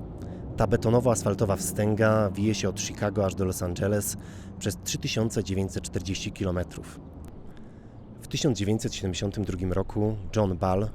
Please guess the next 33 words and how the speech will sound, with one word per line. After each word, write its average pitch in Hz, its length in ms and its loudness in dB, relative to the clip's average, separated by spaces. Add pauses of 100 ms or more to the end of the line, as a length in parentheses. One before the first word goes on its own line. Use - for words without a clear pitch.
czterdziestopięcioletni 104 1000 0
obywatel 98 420 0
R - 160 -4
P 87 120 -2
A, 98 220 2 (500)
przebiegł 120 380 4
ją 110 220 4
w - 120 -4
pięćdziesiąt 98 440 2
cztery 92 280 -2
dni. 90 220 -2 (880)
My 107 240 6
postanowiliśmy 107 680 2
się 95 100 0
tak - 180 -2
nie 90 60 -2
spieszyć - 580 0 (360)
i 131 80 -2
przejechać 117 460 2
ją 95 100 0
w - 60 -8
prawie 95 220 2
trzy - 180 -4
miesiące. 87 440 -4 (840)
Chcieliśmy 120 440 2
mieć 92 160 0
czas - 300 0
na 95 80 0
rozmowę 90 320 0
z - 80 -6
każdym 110 300 0
spotkanym 95 420 -4
człowiekiem 117 600 0